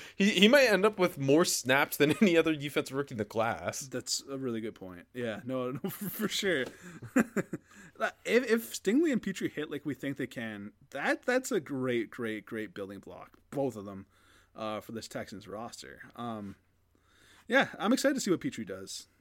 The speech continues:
Speaker 2: I mean, the, the, the safety was a big need. Really not a lot of talent there. And, yeah, I, I, I agree with you. I think he's gonna play maybe more snaps than another
Speaker 1: The
Speaker 2: defensive player in the league. <laughs>
Speaker 1: Li-, like we, like we were saying, um, last week, uh, with,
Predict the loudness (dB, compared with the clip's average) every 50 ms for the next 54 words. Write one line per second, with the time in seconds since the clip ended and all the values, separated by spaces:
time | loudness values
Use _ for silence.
0 | _ -8 -4 -2 0 2 2 2 2 2 0 0 -2 -4 -4 -4 -4 -4 -6 -8
1 | -6 -2 -2 0 2 2 2 2 2 2 0 -2 -2 0 -4 -2 -2 -2 -2 -4
2 | -6 -10 _ _ _ _ _ _ _ _ -10 -6 -4 -2 -2 0 0 -2 -2 -2
3 | -2 -4 -4 -4 -4 -4 -6 -6 -6 -8 -8 -8 -10 -10 -10 -10 -10 -8 -8 -8
4 | -8 -8 -10 -10 _ -16 -12 -8 -8 -8 -8 -6 -6 -4 -4 -4 -4 -4 -2 0
5 | 0 0 0 2 2 2 0 -2 -6 -6 -2 -2 -2 -2 -2 -4 -6 -4 -4 -2
6 | -2 0 -2 -2 -6 _ _ _ -20 _ _ _ _ _ -20 -20 _ -20 _ 2
7 | 4 6 8 8 8 8 6 6 6 4 0 0 0 0 -2 0 2 6 8 8
8 | 8 8 4 -2 -4 -4 -6 -6 -6 -4 -4 -2 -2 -2 -4 -4 -6 -6 -6 -8
9 | -12 -14 -10 0 0 0 0 0 -8 -12 -10 -10 -10 -12 -18 _ _ -20 -20 _
10 | _ _ _ _ -6 2 6 6 6 6 6 4 4 4 4 0 -4 -4 -2 0
11 | 2 2 2 4 2 2 2 2 0 -2 -2 -2 -2 -4 -4 -2 0 0 0 0
12 | 0 -2 -2 -4 -6 -10 _ _ _ _ _ -8 -2 0 0 0 0 -2 -4 -6
13 | -8 -10 -6 -4 -4 -4 -4 -6 -8 -18 -20 -20 -20 _ _ _ _ -4 -2 0
14 | 0 0 0 0 0 -2 -2 -4 -4 -2 -2 -2 -2 -2 -6